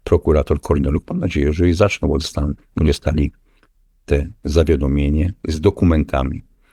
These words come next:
No oczywiście zacznie się po tym to, skąd my mamy te dokumenty.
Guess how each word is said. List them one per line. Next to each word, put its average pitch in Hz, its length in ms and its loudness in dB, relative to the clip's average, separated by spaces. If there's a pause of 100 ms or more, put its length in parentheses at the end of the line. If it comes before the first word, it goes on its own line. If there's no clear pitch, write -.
(140)
No 104 80 2
oczywiście - 400 -2
zacznie 76 260 0
się - 140 -6
po 76 120 -2
tym 78 220 0 (280)
to, 78 320 2 (180)
skąd - 380 -2
my 80 60 -2
mamy 71 260 2
te - 100 -8
dokumenty. 69 600 -4